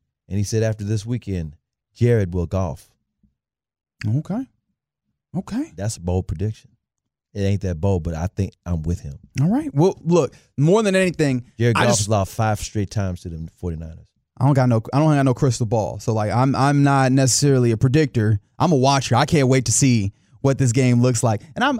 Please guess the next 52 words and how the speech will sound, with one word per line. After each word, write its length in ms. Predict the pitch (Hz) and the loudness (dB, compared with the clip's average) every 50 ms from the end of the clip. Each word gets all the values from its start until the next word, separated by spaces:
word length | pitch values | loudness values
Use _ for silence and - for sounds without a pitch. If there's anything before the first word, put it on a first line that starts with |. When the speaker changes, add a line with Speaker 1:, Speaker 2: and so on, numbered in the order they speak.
| 226 - | -4 -2
Speaker 2:
I, 160 | 247 320 - - | -2 -2 -2 -2
I'll, 220 | 202 226 - - | -2 -2 -2 -2
I'll 60 | 247 | -2
try 200 | 240 - 269 247 | -2 -2 -2 -2
and 80 | 240 196 | -2 -2
be 140 | 214 208 180 | -2 -2 0
an, 80 | 165 | 0
an 400 | 165 156 110 113 135 147 156 180 | 0 -2 -2 -2 -4 -6 -4 -4
analyst 420 | 196 185 170 147 131 120 117 - - | -2 -2 0 0 0 0 0 -2 -2
as 100 | 113 107 | -2 -4
well. 240 | 117 98 92 98 | -4 -4 -2 -2
I'll 80 | 107 120 | -2 0
try 220 | 113 - 127 113 | 0 0 0 0
and 80 | 110 104 | 0 0
see 300 | - 131 120 113 110 104 | 0 0 2 2 0 -2
Speaker 1:
Mm-hmm. 140 | 107 104 107 - | -4 -8 -14 -6
Speaker 2:
why 360 | - 190 233 226 185 143 123 120 | -2 0 2 2 2 2 2 2
what's 180 | 117 127 117 | 0 0 2
happening 500 | 139 127 113 104 - - 95 82 98 101 | 2 2 2 2 0 -2 -6 -4 -4 -4
is 100 | 104 110 - | -4 -2 0
happening. 460 | 117 90 73 - - 95 92 98 101 | 0 -2 -2 -4 -4 -4 -2 -2 -2
And, 180 | 104 104 101 - _ _ _ _ _ | -2 -2 -2 -4 _ _ _ _ _
well, 280 | - 117 113 113 113 113 - | -6 -6 -4 -4 -6 -6 -4
I'm 120 | - 123 131 | -2 0 0
excited 420 | 123 - - 147 143 143 143 139 | 0 2 2 2 2 2 0 0
to 40 | 131 | 0
be 80 | 135 | 0
able 120 | 139 131 127 | 0 2 2
to 60 | 123 | 2
watch, 260 | 135 151 156 156 - | 2 2 2 0 -2
excited 260 | 123 - - 139 135 | -4 -2 0 0 2
to 80 | 131 123 | 2 2
be 80 | 120 127 | 2 0
able 100 | 117 113 | 0 0
to 40 | 110 | 0
talk 240 | - 135 120 120 110 | 0 2 2 2 0
about 240 | 110 117 113 113 | 0 0 0 0
it 80 | 113 - - | 0 -2 -2
on 360 | - 117 113 107 104 107 104 | -2 -2 -2 -2 -2 -2 -2
Monday 400 | 113 127 143 156 156 123 123 127 135 | 0 0 0 0 0 0 0 0 0
here 180 | 131 160 160 | 0 -2 -2
on 80 | 160 160 | -2 -4
The 40 | 165 | -4
Get 140 | 170 202 147 | -4 -4 -2
Right, 220 | 107 90 - - - | -4 -4 -6 -6 -2
right 180 | 110 117 120 | 2 2 2
here 240 | 123 110 120 120 117 | 4 4 2 0 0
Speaker 1:
Mm-hmm. 120 | - - 120 | 0 0 0
Speaker 2:
on 220 | 120 117 110 104 | 2 2 2 2
one 200 | 117 123 127 123 - | 2 2 2 2 0
oh 160 | - 113 113 | 0 0 0
five 520 | 113 107 - - 104 110 110 107 107 104 | -2 -2 -2 -2 0 0 0 0 0 -2